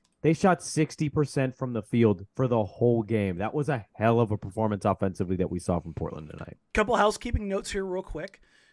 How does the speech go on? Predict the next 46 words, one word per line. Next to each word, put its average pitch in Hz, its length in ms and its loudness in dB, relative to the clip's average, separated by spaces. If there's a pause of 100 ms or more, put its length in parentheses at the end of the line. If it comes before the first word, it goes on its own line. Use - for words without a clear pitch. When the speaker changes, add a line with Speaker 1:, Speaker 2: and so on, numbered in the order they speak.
(160)
Speaker 2:
Uh, 147 600 -2 (520)
as 180 120 2
good 190 160 10
as 208 80 6
Damian 202 240 2
Lillard 196 140 6
has 190 120 2
been, 160 160 6
he's 156 120 -2
averaging 160 260 -4
thirty-eight 170 480 -2
points, - 540 2 (100)
essentially, 143 440 -6
or - 40 -10
thirty-seven 160 460 -4
point 151 220 -6
three 143 160 0
or 131 40 -8
something 135 200 -12
like 127 100 -12
that 135 80 -10
over 131 80 -8
his 131 80 -10
last 135 220 -10
four, 139 260 -8 (320)
shooting 170 300 2
fifty, 202 300 2
fifty, 202 280 -2
one 190 180 -2
hundred. 127 400 -4 (840)
Pretty 175 160 10
good. 170 260 6 (760)
Um, 143 440 0 (220)
this 190 180 8
is 165 120 0
not 165 380 0
the 160 80 -4
best 143 320 0
stretch - 400 -4
of 127 80 -8
his 120 160 -6
career, 113 420 -12 (480)
four-game 127 340 -6
stretch. - 340 -14
I - 20 -10
just 147 180 -6